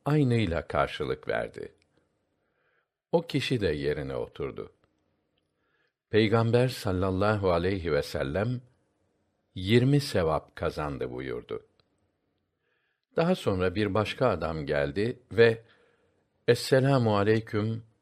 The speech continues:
ve rahmetullahi ve berekatüh." dedi. Hazreti Peygamber de o kişiye selamının aynıyla karşılık verdi. O kişi de yerine oturdu.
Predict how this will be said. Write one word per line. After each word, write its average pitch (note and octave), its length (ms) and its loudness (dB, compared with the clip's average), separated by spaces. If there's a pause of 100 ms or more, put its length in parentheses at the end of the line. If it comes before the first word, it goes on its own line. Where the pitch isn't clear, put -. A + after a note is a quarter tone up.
(160)
ve F#2+ 180 0
rahmetullahi G2+ 960 0
ve F#2+ 160 0
berekatüh." F#2+ 760 0 (800)
dedi. B1 360 -6 (1200)
Hazreti A2 480 0
Peygamber G2+ 640 2
de G2+ 260 2 (480)
o C#3 160 2
kişiye G2 640 -2 (300)
selamının B2 720 2
aynıyla G2 640 -2
karşılık D2 600 -4
verdi. A#1 440 -4 (1040)
O D#3+ 120 4
kişi A2+ 360 -2
de - 80 2
yerine D2 440 -2
oturdu. C#2 600 -6